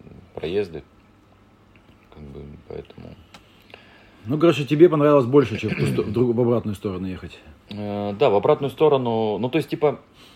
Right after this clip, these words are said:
Speaker 1: какие ощущения? То есть здесь ты разгоняешься, получается, достаточно быстро, несмотря на то, что все думали, что будет медленно, нифига, там сто сорок пять километров, э, даже сто сорок семь было, по-моему, у кого-то. То есть средняя сто сорок километров в час,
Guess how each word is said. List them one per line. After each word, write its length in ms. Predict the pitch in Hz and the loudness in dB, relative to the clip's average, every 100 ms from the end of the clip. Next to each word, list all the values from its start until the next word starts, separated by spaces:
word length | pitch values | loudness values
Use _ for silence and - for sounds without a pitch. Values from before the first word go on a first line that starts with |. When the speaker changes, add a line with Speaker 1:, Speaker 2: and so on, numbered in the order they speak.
| _ _ _ 107 | _ _ _ -12
Speaker 1:
какие 240 | 117 147 | -8 -4
ощущения? 380 | 117 - 110 80 | -4 -4 -4 -4
То 80 | 87 | -6
есть 80 | 87 | -8
здесь 140 | 117 | -8
ты 100 | - | -6
разгоняешься, 600 | 107 95 107 131 117 - - | -8 -6 -6 -6 -8 -12 -8
получается, 640 | 87 82 90 82 - 78 | -8 -4 -4 -4 -6 -10
достаточно 400 | 82 98 - 95 | -6 -6 -6 -8
быстро, 400 | 113 127 76 71 _ - | -10 -10 -12 -14 _ -20
несмотря 320 | 80 90 90 | -10 -6 -6
на 40 | |
то, 80 | 82 | -8
что 120 | - | -12
все 120 | 82 87 | -10 -8
думали, 240 | 87 85 | -6 -8
что 140 | 85 | -10
будет 180 | 82 90 | -10 -10
медленно, 320 | 113 117 87 80 | -8 -8 -8 -10
нифига, 360 | 87 90 82 | -12 -8 -8
там 140 | - - | -8 -10
сто 160 | 90 | -10
сорок 240 | - 90 - | -6 -6 -4
пять 180 | 95 | -6
километров, 500 | - 87 101 113 76 - - - - - - | -4 -6 -4 -6 -8 -12 -20 -20 -20 -20 -14
э, 880 | 73 76 73 73 71 71 71 71 69 - - - _ | -10 -8 -8 -8 -8 -10 -10 -12 -16 -20 -20 -20 _
даже 180 | 87 73 | -8 -8
сто 200 | - - | -10 -16
сорок 380 | - 82 80 - - | -6 -6 -6 -12 -16
семь 360 | - 95 82 | -10 -6 -4
было, 200 | 78 71 | -4 -8
по-моему, 420 | 65 69 69 65 69 | -8 -12 -12 -14 -12
у 20 | |
кого-то. 380 | 73 73 69 - | -10 -8 -10 -14
То 340 | - - - | -20 -20 -14
есть 100 | 82 | -12
средняя 320 | - 117 95 82 | -4 -4 -4 -10
сто 140 | - | -10
сорок 240 | - 90 - | -6 -6 -4
километров 440 | 85 87 80 82 | -6 -8 -10 -10
в 40 | |
час, 260 | - 110 | -6 -6